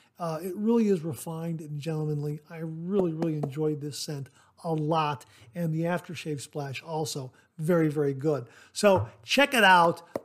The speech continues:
from the Wet Shaving Store and Master Soap Creations, uh, Mosper. Now, a couple of viewers also commented. Stan Chapman said, "Great shave, Mark. Master Soap Creations, I believe, is an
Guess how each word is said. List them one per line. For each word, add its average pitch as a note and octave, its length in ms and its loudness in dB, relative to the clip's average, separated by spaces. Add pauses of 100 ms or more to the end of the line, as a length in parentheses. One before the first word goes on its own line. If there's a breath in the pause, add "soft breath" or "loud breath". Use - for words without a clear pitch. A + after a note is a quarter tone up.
(160)
from F3 180 2
the E3+ 100 4
Wet G#3 220 2
Shaving G#3 380 4
Store F3 320 -2
and D3 180 -2
Master G#3+ 460 -2
Soap F#3+ 320 -2
Creations, E3 640 -2 (340 soft breath)
uh, D3+ 420 -6 (240)
Mosper. D#3 840 0 (220 soft breath)
Now, F#3+ 120 2
a C3+ 120 -4 (160)
couple A3 260 -4
of E3+ 100 0
viewers F3 340 -2 (100)
also G3 420 0
commented. C#3+ 600 -8
Stan G3 340 -2
Chapman F3+ 540 -6
said, E3 240 0 (340 loud breath)
"Great G#3 300 8
shave, A3+ 420 6
Mark. D3+ 420 -2 (320 loud breath)
Master F#3+ 480 4
Soap G3 280 0
Creations, F3 640 0
I F#3+ 220 0
believe, F#3 560 2 (260 soft breath)
is E3 140 0
an E3 120 2